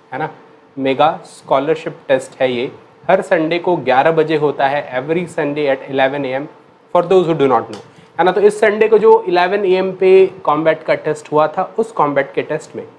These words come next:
है ना, जिन बच्चों को confusion है कि, "सर history के questions के answers क्या होंगे?" तो आपको मैं बताने के लिए आया हूँ। और ये initiative हमारा हर वीक का इनिशिएटिव है, है ना। हर week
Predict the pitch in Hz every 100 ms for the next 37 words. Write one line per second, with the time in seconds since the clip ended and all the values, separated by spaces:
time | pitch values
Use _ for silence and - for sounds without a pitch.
0 | _ - 120 139 - - _ - _ _
1 | _ _ 120 147 202 165 - - 170 160
2 | 139 165 - - 156 165 196 185 175 139
3 | 139 185 208 - 190 - 254 254 240 190
4 | 160 - 180 170 - - - - - 151
5 | 208 208 226 - 175 135 120 - - _
6 | _ - 220 190 190 202 185 180 151 147
7 | 160 160 151 147 160 202 202 202 185 202
8 | 226 214 202 214 240 180 185 196 220 165
9 | 185 214 156 196 - 196 143 135 - 113
10 | 107 104 131 156 151 156 170 165